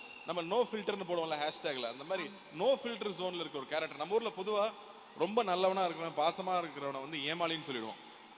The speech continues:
Speaker 1: ஆனா அந்த மாதிரி கேரக்டர்ஸ், அவர் கிரியேட் பண்ண கேரக்டர் வந்து மத்தவங்க என்ன சொன்னாலும் தன்னோட இயல்புல இருந்து மாறாம இருக்கிற கேரக்டர் இருக்கு இல்லையா, so அதுதான் அந்த கேரக்டர்.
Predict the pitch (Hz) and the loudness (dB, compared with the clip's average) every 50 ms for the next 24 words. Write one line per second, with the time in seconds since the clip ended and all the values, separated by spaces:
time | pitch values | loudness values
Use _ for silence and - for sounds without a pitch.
0 | - - - - - - - - - - 165 180 170 175 185 190 208 240 240 185 | -20 -20 -20 -20 -20 -20 -20 -14 -8 -4 -2 0 0 2 2 4 4 4 2 2
1 | - 175 185 202 208 175 - 196 170 147 175 156 160 170 - - 175 185 208 190 | 2 2 2 2 2 0 0 -2 -2 0 2 2 2 2 0 -2 -2 -4 -4 -4
2 | - 190 165 139 - 139 143 143 127 - 113 107 117 135 - - - - - - | -4 -6 -6 -4 -2 0 0 0 -2 -4 -10 -12 -12 -12 -14 -18 -20 -20 -20 -20
3 | - - - - - - - - 175 196 220 202 185 175 147 - - - - - | -20 -20 -20 -20 -20 -16 -12 -8 -2 2 2 2 2 2 -2 -6 -12 -16 -16 -16
4 | - - 131 160 160 - 240 240 233 202 180 175 202 247 294 254 - 233 233 214 | -8 -2 0 0 2 2 2 2 2 2 2 2 4 4 4 4 4 2 2 4
5 | 208 202 202 226 226 190 - 170 170 180 175 175 170 175 196 226 233 202 208 196 | 4 4 4 2 -2 -2 -4 -4 -2 0 0 2 2 4 2 2 2 0 0 0
6 | 196 208 208 185 156 156 180 196 208 214 214 202 180 160 151 147 139 127 139 135 | 0 0 -2 -2 0 0 2 2 2 2 2 0 -2 -2 -2 -4 -2 0 2 2
7 | 135 131 - 131 104 104 98 101 104 104 110 113 110 104 - - 151 139 - - | 2 0 -2 -4 -6 -6 -8 -10 -8 -8 -8 -8 -8 -10 -10 -8 -8 -8 -4 -2
8 | 147 175 196 202 214 214 190 156 131 110 - - - 120 127 123 113 127 131 131 | 0 0 0 2 0 0 0 -2 -4 -6 -8 -12 -14 -12 -10 -8 -4 -4 -4 -4
9 | 117 - 113 | -4 -8 -14